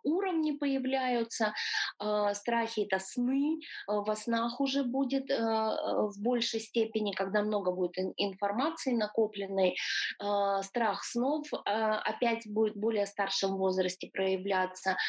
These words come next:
Но там уже легче это все преодолевается. То есть, еще раз говорю, до семи лет с, а, со страхами нужно разобраться. Как с ними разбираться? А, д-,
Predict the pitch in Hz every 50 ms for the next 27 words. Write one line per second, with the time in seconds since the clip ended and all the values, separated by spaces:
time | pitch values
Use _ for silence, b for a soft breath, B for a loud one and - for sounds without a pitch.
0 | B B B B B 240 240 240 277 320 302 277 - 240 240 240 254 240 226 -
1 | - 220 208 - - 208 - - 196 - 190 196 196 190 190 190 196 202 190 202
2 | 185 175 175 156 - - - 196 - B B B B B 262 254 240 - 262 254
3 | - - 302 277 226 202 190 - 190 185 180 180 175 180 180 262 320 311 - -
4 | 294 269 247 233 208 208 202 202 233 311 320 B B B B B B - - -
5 | - - - 202 202 202 196 202 196 196 - 214 - 226 208 208 - - 240 277
6 | 302 - - 262 226 208 196 196 208 226 262 254 269 269 247 233 220 214 208 220
7 | 214 202 190 202 196 180 180 - - - - - B B B B B B B 320
8 | 392 381 - - - 285 285 285 285 269 240 240 208 208 190 240 240 240 220 202
9 | 185 - - - - - - B B B B B B B - 196 196 190 180 -
10 | - 214 208 -